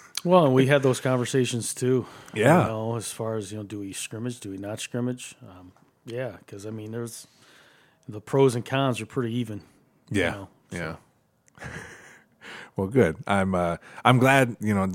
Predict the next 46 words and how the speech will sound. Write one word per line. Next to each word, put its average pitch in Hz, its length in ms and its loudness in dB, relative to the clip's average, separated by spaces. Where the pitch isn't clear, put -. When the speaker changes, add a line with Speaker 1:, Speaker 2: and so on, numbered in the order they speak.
Speaker 2:
I'm 98 200 0
sure 104 240 2
like 95 200 2
you 95 200 0
and 95 80 2
the 87 40 0
rest 87 240 -2
of 87 60 -6
the, 87 60 -4
your 90 180 -4
coaches 82 340 -6
that 78 120 -4
we 85 100 -4
were 87 160 -2
able 85 320 -2
to 92 160 -6
do 87 240 -2
it 71 160 -8
'cause 82 200 -6
it's, 90 420 -6
it, 90 240 -4
I've 87 120 0
said 92 140 2
it 78 80 -4
before, 87 340 -2
it's, - 120 -6
it's 95 160 -4
so 170 220 8
important, 104 480 0
and, 87 180 -6
and 85 180 -4
you've 90 300 -4
made 87 180 -2
that - 160 -4
point - 400 -6
just 90 300 -6
to, 80 260 -4
for - 160 -6
these 90 220 -4
kids 92 300 -6
to 85 80 -8
be 85 100 -4
able 82 120 -2
to 78 60 -6
play 80 420 -4
and, 78 260 -10